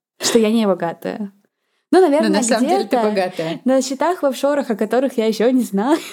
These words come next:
Speaker 1: <laughs> В реальности Джон потерял примерно девяносто шесть процентов его состояния. Ну, то есть не примерно, буквально. Если на момент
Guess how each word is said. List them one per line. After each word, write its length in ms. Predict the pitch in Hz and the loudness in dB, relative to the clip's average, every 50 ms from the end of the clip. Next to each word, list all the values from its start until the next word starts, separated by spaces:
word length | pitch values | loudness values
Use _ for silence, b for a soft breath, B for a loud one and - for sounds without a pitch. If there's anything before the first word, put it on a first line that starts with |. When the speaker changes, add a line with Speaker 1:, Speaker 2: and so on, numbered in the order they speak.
| - - | -8 -8
Speaker 1:
<laughs> 1400 | 320 320 - - 370 - - 320 - - - 285 - - - _ _ _ _ 226 - _ _ _ _ _ _ | -8 -2 0 0 0 0 -4 -8 -8 -6 -8 -8 -8 -8 -14 _ _ _ _ -14 -14 _ _ _ _ _ _
В 60 | - 202 | -2 0
реальности 540 | 220 233 269 339 370 370 320 - - - 269 | 2 2 4 4 2 2 2 0 -4 -4 -2
Джон 300 | 214 202 226 220 254 285 | -2 0 0 0 0 0
потерял 380 | 277 254 - - 202 202 220 254 | -2 -4 -4 -2 0 0 0 0
примерно 500 | 247 - 226 208 202 208 226 226 233 214 | -2 -6 -2 0 0 0 2 2 0 0
девяносто 480 | 196 214 208 202 202 226 254 254 - 233 | 0 -2 -2 0 0 0 -2 -2 -4 -6
шесть 260 | - - 220 226 233 | -2 -2 -4 -4 -2
процентов 480 | - 214 202 - 214 220 226 208 - - | -6 -6 -4 -2 -2 -2 -4 -4 -4 -2
его 140 | 202 208 | -2 -2
состояния. 720 | 208 208 208 - _ - 190 185 190 190 185 175 170 156 - | -2 -4 -8 -10 _ -2 0 2 2 2 0 0 -4 -6 -4
Ну, 100 | - 202 | -4 0
то 80 | 202 214 | 0 0
есть 120 | 196 - - | 2 2 0
не 60 | 202 | -2
примерно, 440 | 202 - 208 196 190 180 180 170 165 | 0 2 2 2 2 2 0 -4 -2
буквально. 520 | 175 208 226 - - 180 170 165 160 156 b b b b b b _ | -2 -2 -2 0 0 0 0 0 -2 -6 b b b b b b _
Если 220 | 226 226 226 269 247 | 0 2 2 0 2
на 80 | 247 | 2
момент 540 | 240 240 240 233 240 240 247 240 240 - - | 2 2 2 0 0 0 0 0 -2 -4 -8